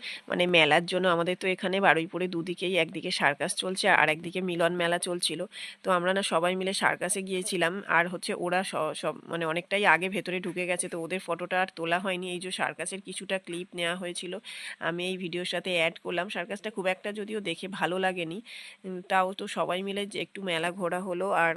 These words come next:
খুব মজা হলো, অনেক কিছু কেনাকাটিও হলো। সেই সমস্ত ভিডিওগুলো করা হয়নি, মানে, যেহেতু অনেক লোকজন ছিল তো, আর সেইভাবে তো সেই, মানে, ভিডিও করাটা, আহ,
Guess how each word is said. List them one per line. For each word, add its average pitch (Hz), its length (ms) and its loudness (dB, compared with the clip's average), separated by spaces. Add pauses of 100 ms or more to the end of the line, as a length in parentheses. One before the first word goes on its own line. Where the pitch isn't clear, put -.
খুব 190 200 -6
মজা 170 300 0
হলো, 196 200 0
অনেক 170 240 0
কিছু 202 200 -10
কেনাকাটিও 165 600 -4
হলো। 180 220 -4 (400)
সেই 208 160 -4
সমস্ত 214 320 -4
ভিডিওগুলো 190 540 -4
করা 165 360 2
হয়নি, 190 380 -2 (340)
মানে, 180 200 -4
যেহেতু 196 320 -2
অনেক 175 280 -2
লোকজন 196 460 -2
ছিল 220 260 -4
তো, 220 120 -2
আর 160 140 4
সেইভাবে 185 500 -4
তো 208 140 -10
সেই, 190 280 -4
মানে, 185 260 -4 (100)
ভিডিও 175 320 -6
করাটা, 180 380 0
আহ, - 600 -8